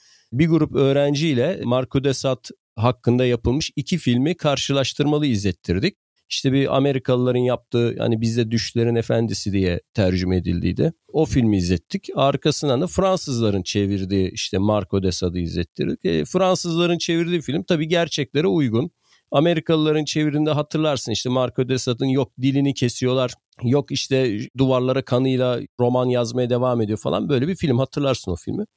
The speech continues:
Fransızların yaptığında ise hiçbir şey yok ya, adam gayet, e, rahat, serbest. Başına hiçbir şey gelmiyor. Yazmasına, çizmesine izin veriyorlar. Hatta şey diyor ona dönemin devrim mahkemesi,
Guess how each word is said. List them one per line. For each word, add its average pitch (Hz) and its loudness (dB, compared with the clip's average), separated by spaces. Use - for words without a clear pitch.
Fransızların 170 2
yaptığında 175 0
ise 185 -2
hiçbir 160 -6
şey - -2
yok 220 -4
ya, 156 4
adam 156 0
gayet, 151 0
e, 151 0
rahat, 135 0
serbest. 117 -2
Başına 143 0
hiçbir 135 -2
şey 147 -2
gelmiyor. 117 0
Yazmasına, 127 0
çizmesine 123 -2
izin 127 0
veriyorlar. 90 0
Hatta 139 -2
şey 143 0
diyor 98 2
ona 85 -2
dönemin 110 2
devrim 110 2
mahkemesi, 104 0